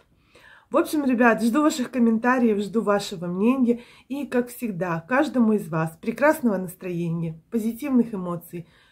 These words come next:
любви, добра, понимания, ну и, конечно же, здоровья.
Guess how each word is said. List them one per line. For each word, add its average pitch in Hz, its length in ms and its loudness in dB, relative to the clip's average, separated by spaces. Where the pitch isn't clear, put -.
любви, 185 520 -4
добра, 190 580 -2
понимания, 175 840 0
ну 359 160 -2
и, - 60 -4
конечно 190 520 -4
же, 165 280 -10
здоровья. 165 720 -8